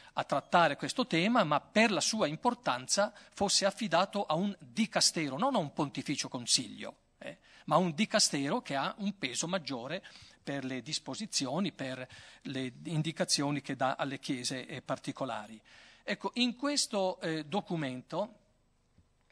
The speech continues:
noi ci troviamo appunto negli anni sessanta, siamo nella fase dopo, eh, la, eh, la guerra, quindi nei quindici anni dopo la guerra, in un momento ancora in cui si sente molto forte il bisogno di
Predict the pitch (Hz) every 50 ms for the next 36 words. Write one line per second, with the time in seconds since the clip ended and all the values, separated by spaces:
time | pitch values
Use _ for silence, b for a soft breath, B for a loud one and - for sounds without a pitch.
0 | - - - 180 202 - - 160 - 151 139 131 156 165 156 143 127 - - 175
1 | 165 143 - 131 127 127 120 143 151 143 135 120 - - 151 - - - - 165
2 | - - 143 - - 180 190 214 - b b b b b b b b b - -
3 | - 180 190 190 190 180 170 160 156 143 139 - - 160 156 160 151 - 151 151
4 | - _ _ _ - - 123 117 139 170 165 156 - - 147 127 120 - b b
5 | b b b b b b _ - - 131 127 127 127 127 139 135 135 127 127 123
6 | 123 - - 131 127 120 120 123 139 139 127 123 127 131 143 151 135 135 139 123
7 | 120 117 131 170 208 196 - - 160 147 139 127 131 127 123 117 113 - - -
8 | - 147 131 127 135 - - 156 156 156 147 131 131 131 135 127 - - 165 170
9 | 139 147 147 127 120 127 170 196 202 B B B B B B B B B - 165
10 | 190 233 220 208 208 202 240 254 226 - 196 170 156 - - 226 208 180 165 -
11 | - - 233 196 - - 165 - - 202 208 214 - - 160 160 214 247 220 -
12 | - 165 - - 190 202 202 - - 170 156 147 135 151 160 147 160 208 214 202
13 | 165 143 196 202